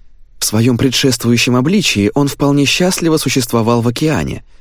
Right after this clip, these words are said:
и, прикусив собственный хвост, опоясывал собой все миры от царства сна до пандемониума. Я полагал, что если бы мне удалось убедить его прорваться из Нифльхейма в царство сна,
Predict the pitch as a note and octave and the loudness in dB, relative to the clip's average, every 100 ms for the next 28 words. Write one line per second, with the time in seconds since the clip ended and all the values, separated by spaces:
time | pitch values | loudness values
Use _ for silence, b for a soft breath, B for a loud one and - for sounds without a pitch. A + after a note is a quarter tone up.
0 | - - A#2+ A#2 B2+ B2+ A2 - - A2 | -6 -2 0 0 0 0 0 -2 0 -2
1 | - G2 F#2 - G2 C#3+ - - - - | -2 -2 -2 -2 -2 -2 -2 -12 -18 -8
2 | - A#2 G#2 F#2 F2 E2 E2 D#2 D2+ E2 | -4 0 0 0 -2 -2 -2 0 0 0
3 | D#2 - G2 D#2+ D2+ A#2 D3 - G#2 - | 0 -2 -2 -2 -2 -2 -2 -6 -6 -2
4 | G2+ E2 - D2+ - G2+ A2+ A#2+ B A#2+ | -2 -2 -4 -4 -2 -2 -2 -6 B -2
5 | C3 B2 G#2+ G2 F2 D2+ C2+ C2 - - | 0 0 2 2 0 -2 -4 -8 -12 -16
6 | - - - - G3 F#3+ D#3 C#3 C#3 C#3+ | -20 -20 -20 -4 -2 2 2 2 2 2
7 | - B2+ B2 C3+ A2+ B2+ B2+ C#3+ C3+ C3 | 0 0 2 2 0 2 2 2 2 2
8 | B2+ C#3+ C#3+ - C3 C3+ C3 A2 A#2 A2+ | 2 2 2 2 2 2 2 2 0 0
9 | A2 E2 B - B2 A#2+ B2+ A2+ - G#2+ | 0 -2 B -2 0 2 0 0 0 0
10 | C3+ A#2+ C3 A#2+ G#2 - B2 G2+ G#2 - | 0 2 2 0 -2 0 2 2 0 0
11 | A2+ - A2+ - F#3 G2+ | -2 0 -2 0 -2 -2